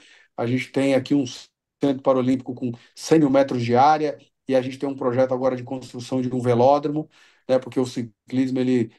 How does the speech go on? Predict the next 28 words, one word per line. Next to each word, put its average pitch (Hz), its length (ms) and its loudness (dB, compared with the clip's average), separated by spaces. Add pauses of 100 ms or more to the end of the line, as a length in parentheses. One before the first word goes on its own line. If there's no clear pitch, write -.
(140)
é, 117 300 -4
ele 123 300 0
oferece 127 580 2
lá 123 360 0
cento 170 440 -2
e - 40 -20
cinquenta 139 340 -4
e 127 40 -4
três 131 280 -6 (140)
medalhas 123 760 0 (260)
em 135 140 -2
disputa 147 520 -2
nos 120 140 0
Jogos, 135 440 2
né? 127 120 -2
E 127 60 0
a 123 40 -2
gente 127 160 -10
precisa 143 280 -2
avançar, 131 560 0 (400)
é, 120 160 -2 (300)
também 151 340 6
no 170 100 0
ciclismo 143 480 -2
pra 131 120 -4
conseguir 127 460 -8
esse 127 160 -6
objetivo, 123 580 -4